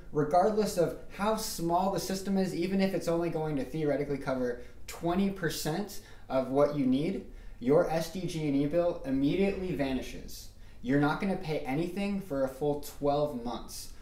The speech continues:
You're going to enter what is called the net metering agreement, which essentially means that your meter is a smart meter, and it's going to be keeping track of exactly how much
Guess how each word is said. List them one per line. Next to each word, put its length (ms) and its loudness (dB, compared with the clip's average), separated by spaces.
You're 100 0
going 300 4
to 160 0
enter 580 -4
what 380 4
is 120 -2
called 320 0
the 180 0
net 280 0
metering 480 2
agreement, 560 0
which 260 2
essentially 560 0
means 420 2
that 260 -2
your 260 4
meter 600 2
is 160 -2
a 40 -2
smart 420 0
meter, 260 0
and 180 0
it's 120 -2
going 220 -2
to 60 0
be 100 -2
keeping 540 -4
track 500 -4
of 100 -6
exactly 680 0
how 160 -2
much 160 0